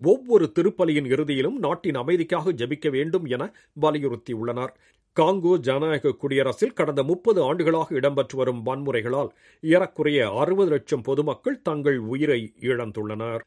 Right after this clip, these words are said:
இத்துடன் வத்திக்கான் வானொலியின் தமிழ் ஒலிபரப்பு நிறைவு பெறுகின்றது.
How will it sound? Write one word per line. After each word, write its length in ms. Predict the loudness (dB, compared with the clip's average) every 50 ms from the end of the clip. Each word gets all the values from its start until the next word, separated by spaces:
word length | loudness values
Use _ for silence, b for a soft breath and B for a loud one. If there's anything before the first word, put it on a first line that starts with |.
| _ _ _ _ _ _ -16
இத்துடன் 680 | -12 -2 -2 -2 -2 -2 _ -4 -2 -2 -2 -4 -4 -6 -4
வத்திக்கான் 720 | -4 -4 -4 -4 -10 -10 -10 -6 _ -2 0 0 0 -4 -4 -4
வானொலியின் 580 | -2 -2 0 -2 -2 -2 -2 -4 -6 -8 -10 -6
தமிழ் 300 | -4 -4 -2 -2 -2 -2
ஒலிபரப்பு 840 | 0 0 -2 0 0 -2 -2 -4 -4 -6 -8 _ -4 -2 -2 -2
நிறைவு 420 | -2 -2 -2 0 0 -2 -4 -6 -4 -2
பெறுகின்றது. 540 | -2 -2 -2 -4 -4 -4 -4 -4 -6 -6